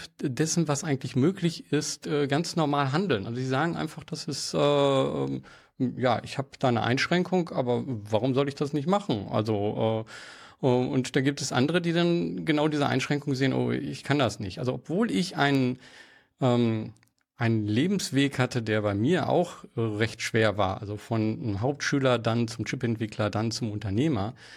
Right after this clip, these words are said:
ähm, habe ich immer auch unheimlich an mir gezweifelt. Und, ähm, da jetzt auch mal, äh, an der Stelle nochmal, ich hatte jetzt gerade das Gefühl, aber vielleicht, äh, ist dem ja gar nicht so.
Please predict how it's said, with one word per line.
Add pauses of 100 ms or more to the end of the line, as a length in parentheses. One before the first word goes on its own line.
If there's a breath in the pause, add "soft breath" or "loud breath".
(380 loud breath)
ähm, (800 soft breath)
habe
ich
immer
auch
unheimlich
an
mir
gezweifelt.
Und,
ähm,
da
jetzt
auch
mal,
äh,
an
der
Stelle
nochmal,
ich
hatte
jetzt
gerade
das
Gefühl,
aber
vielleicht,
äh,
ist
dem
ja
gar
nicht
so.